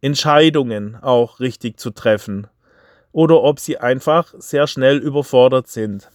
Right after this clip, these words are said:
Ja, ich hatte in der Schule auch Klassenkameraden, die halt immer nur gewohnt waren, bei, unter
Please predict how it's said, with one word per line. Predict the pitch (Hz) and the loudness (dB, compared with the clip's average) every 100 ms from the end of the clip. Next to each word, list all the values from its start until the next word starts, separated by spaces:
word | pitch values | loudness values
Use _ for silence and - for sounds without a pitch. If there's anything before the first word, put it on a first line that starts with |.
| _ | _
Ja, | - 151 170 | -6 -4 -4
ich | 131 | -2
hatte | 165 175 | -2 0
in | 160 | 0
der | 151 | -2
Schule | - 190 226 220 | -2 -2 0 0
auch | 180 185 180 _ _ _ _ _ _ _ _ - | 2 0 -2 _ _ _ _ _ _ _ _ -2
Klassenkameraden, | 170 196 233 208 208 208 202 190 190 196 202 208 202 - _ _ _ _ _ _ _ _ - | 2 2 0 -2 -2 0 0 2 2 2 -4 -8 -10 -16 _ _ _ _ _ _ _ _ -8
die | 165 196 | -2 2
halt | 190 175 170 _ | 4 2 0 _
immer | 180 214 240 | -2 0 2
nur | 226 208 214 | 2 2 2
gewohnt | 202 165 156 180 175 | 0 -2 0 0 -2
waren, | 160 156 156 165 170 _ _ _ _ _ _ _ | 0 0 0 -2 -8 _ _ _ _ _ _ _
bei, | 139 143 147 143 - _ - | 0 2 2 0 -10 _ -12
unter | 160 147 139 120 | -6 2 2 2